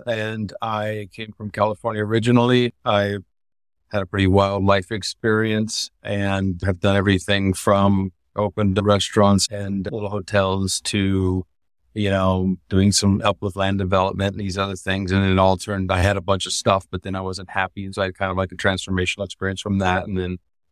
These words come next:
had some visionary experience as well that I had these spiritual awakenings from. And then I started writing these books and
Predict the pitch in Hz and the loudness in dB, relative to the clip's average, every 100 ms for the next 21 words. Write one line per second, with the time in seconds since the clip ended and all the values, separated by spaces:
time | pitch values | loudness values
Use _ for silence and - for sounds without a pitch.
0 | _ _ 107 101 98 92 104 95 101 101 | _ _ 0 2 4 4 4 4 4 2
1 | 101 98 - 98 95 101 87 95 95 95 | 0 -4 -2 0 0 -4 -2 2 2 2
2 | 98 - 98 92 90 90 92 - 98 92 | -6 -4 -2 0 0 0 -2 -4 -2 -2
3 | 98 90 87 90 87 - 90 98 95 95 | 0 0 0 -4 -8 -4 -2 0 0 0
4 | 90 - 92 90 87 87 85 - 95 104 | -2 0 2 2 2 0 -4 -6 -4 -4
5 | - 87 85 | -6 -10 -14